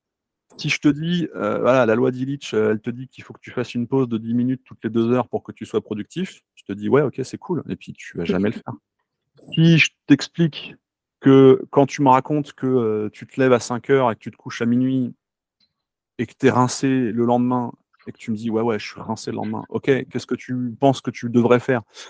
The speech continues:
Bah, je sais que je devrais, euh, dormir un peu plus, mais j'y arrive pas parce que j'ai peur de ceci, parce que j'ai, je pense que cela, et cetera, et cetera. Euh, en déroulant la pelote de laine, c'est presque moi qui te donne l'autorisation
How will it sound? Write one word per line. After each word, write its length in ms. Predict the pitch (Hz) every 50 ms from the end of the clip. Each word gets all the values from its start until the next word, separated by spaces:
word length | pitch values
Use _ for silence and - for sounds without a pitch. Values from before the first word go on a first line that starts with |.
| - _ -
Bah, 120 | - 98
je 80 | 113 117
sais 160 | 107 - 147
que 80 | 143 123
je 60 | 120
devrais, 240 | 123 120 120 123 123
euh, 340 | 127 123 117 110 107 104 104
dormir 420 | 110 113 104 110 117 120 123 113
un 100 | 107 104
peu 100 | - 120
plus, 320 | 107 - 143 147 139 -
mais 160 | - 107 110 110
j'y 140 | 104 107
arrive 240 | 107 101 107 107 -
pas 160 | - 123 123
parce 180 | 120 - 101 -
que 140 | - - 107
j'ai 100 | 104 107
peur 220 | 98 - 117 110
de 80 | 107 101
ceci, 320 | - - 101 - - -
parce 160 | - 98 95
que 120 | - - 113
j'ai, 540 | 104 104 101 104 104 101 101 101 98 98 92
je 120 | 95 107
pense 260 | 92 - 113 117 -
que 100 | - 107
cela, 300 | - - 107 110 110 110
et 20 | 101
cetera, 280 | - - - - 95 95
et 40 |
cetera. 360 | - - - - 107 131 185 - _ - - _ _ _ _ _ _ _ _ _ -
Euh, 200 | 104 104 - - - _ _ _ _ _ _ _ _ _ _ _ _ _ -
en 500 | 147 147 151 151 147 143 131 127 - _ _ _ -
déroulant 460 | 123 120 143 143 131 147 147 151 151
la 100 | 143 127
pelote 280 | 120 - 131 131 127 117
de 100 | 120 120
laine, 360 | 127 151 180 190 147 107 95 _ _ _ _ _ _ _ _ _ _ _ _ _ _ _ _ _ _ _ _ _ _ _
c'est 160 | - - - 247
presque 320 | - - 160 143 - -
moi 380 | 147 147 151 160 170 185 190 175
qui 120 | - 151
te 120 | - 143
donne 240 | 139 139 147 147 143
l'autorisation 840 | 139 139 135 - 139 135 131 123 123 120 120 - - 156 156 156 143